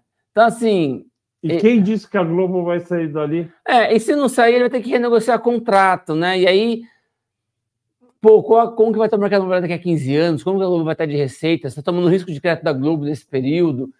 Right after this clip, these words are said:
Speaker 1: Então, assim, de novo, né? Foi uma alavancagem, a gente não gostou muito e, e, e não, não tem fundo em nenhuma carteira, tá? Então,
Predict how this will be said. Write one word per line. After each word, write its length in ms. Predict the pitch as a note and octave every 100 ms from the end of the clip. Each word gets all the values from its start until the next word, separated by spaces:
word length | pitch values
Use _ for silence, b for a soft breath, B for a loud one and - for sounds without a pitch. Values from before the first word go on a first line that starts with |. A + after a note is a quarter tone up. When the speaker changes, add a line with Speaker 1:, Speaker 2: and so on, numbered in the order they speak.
| _
Speaker 1:
Então, 140 | - B3+
assim, 460 | - A3+ E3+ - _ _ _
de 140 | D#3+ A#3
novo, 500 | G#3+ G#3 G3+ D3+ D#3+
né? 300 | E3+ F#3 F#3 _ _ _ - C3
Foi 220 | G#3+ A#3+
uma 220 | A#3 G#3+
alavancagem, 800 | G3+ G3 F#3+ F#3+ G3+ A3+ C4+ G#3+
a 40 | F3+
gente 160 | F3
não 140 | F#3 F3+
gostou 340 | F#3 - F3+
muito 640 | D#3 E3+ B3 C#4+ C#4+ F#3 E3+
e, 1300 | E3+ E3+ E3+ E3+ E3+ E3+ E3 D#3+ D3+ C#3+ C#3 C3 - _ _ _ A3+
e, 80 |
e 40 | B3
não, 220 | E4 G#4+ A4 G#4 G#4+
não 220 | F#4+ E4
tem 220 | - B3+ A#3+
fundo 220 | A#3+ A#3
em 60 |
nenhuma 220 | A#3 A#3+ A#3
carteira, 640 | B3 A#3+ F#3+ F3+ C#3+ C3+
tá? 180 | D#3+ E3+
Então, 520 | D#3 F3+ A3 A3